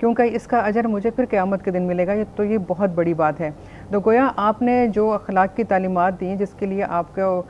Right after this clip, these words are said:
ख़ुद कुरान पाक में भी बताया गया कि आप अखलाक के आला तरीन मकाम पर फाइज हैं, और जब हज़रत उम्मुल मोमिनीन हज़रत आयशा सिद्दीक़ा रज़ी अल्लाह ताला अन्हा से पूछा गया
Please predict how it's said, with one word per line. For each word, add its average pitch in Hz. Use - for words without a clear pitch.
ख़ुद 220
कुरान 196
पाक 185
में 220
भी 220
बताया 175
गया 180
कि 202
आप 180
अखलाक 175
के 202
आला 185
तरीन 202
मकाम 175
पर 175
फाइज 185
हैं, 180
और 196
जब 202
हज़रत 202
उम्मुल 196
मोमिनीन 185
हज़रत 185
आयशा 170
सिद्दीक़ा 180
रज़ी 175
अल्लाह 170
ताला 175
अन्हा 175
से 190
पूछा 175
गया 170